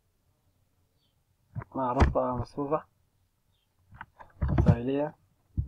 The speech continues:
نيو انتجر فيها ثلاثة عناصر. أجي أجرب أدخل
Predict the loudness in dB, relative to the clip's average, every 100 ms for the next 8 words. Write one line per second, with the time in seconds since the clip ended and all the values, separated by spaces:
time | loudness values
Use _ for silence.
0 | -2 -2 -4 -2 0 0 -2 -12 _ _
1 | _ _ _ _ _ -20 -8 -6 -4 -4
2 | -2 0 0 0 6 6 4 _ _ _
3 | _ _ -20 _ _ -2 4 6 8 4
4 | 2 -6 _ 0 0 -2 _ -20 _ _
5 | _ _ _ _ _ _ 2 4 4 4
6 | 6 6 6 4 2 0 0 -8 -10 _
7 | _ _ _ -10 -6 -6 _ _ _ _
8 | _ _ _ _ -18 _ _ _ -12 -12
9 | _ _ _ _ _ _ _ _ 0 4
10 | 6 6 4 0 _ _ _ _ _ _
11 | _ _ -6 -2 0 2 0 2